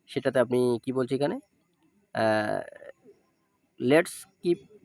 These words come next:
in touch, আহ, আচ্ছা যাই হোক, তারপর জয়েন Telegram আর ইনভাইট পাঁচটা, পাঁচটা ফ্রেন্ডকে আপনি এখানে অবশ্যই আপনি ইনভাইট করতে হবে, প্রত্যেকটা ট্যাস্ক আপনি এখানে কমপ্লিট করবেন। এখন আমরা দেখি বুস্ট আমরা কিভাবে করব। তো বুস্ট করার জন্য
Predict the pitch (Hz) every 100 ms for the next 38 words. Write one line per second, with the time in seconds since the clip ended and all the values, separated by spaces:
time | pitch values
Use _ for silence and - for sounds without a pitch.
0 | - _ _ - 147 135 - 120 117 -
1 | - - - - - 107 101 113 131 123
2 | 135 - - - 117 127 127 120 123 131
3 | 113 139 143 139 131 117 120 139 104 107
4 | 117 117 123 104 - - 92 110 117 120
5 | 120 113 110 110 107 101 120 139 156 131
6 | - 107 101 - 104 120 139 214 - _
7 | _ _ 110 - 110 110 120 - 101 98
8 | 98 - 92 95 - 71 - _ _ _
9 | _ _ - 120 156 147 143 135 127 170
10 | - - _ _ _ _ _ - - -
11 | - 113 143 - 139 123 123 107 101 90
12 | 82 - - - _ _ _ _ 104 95
13 | 151 - - 147 135 143 120 139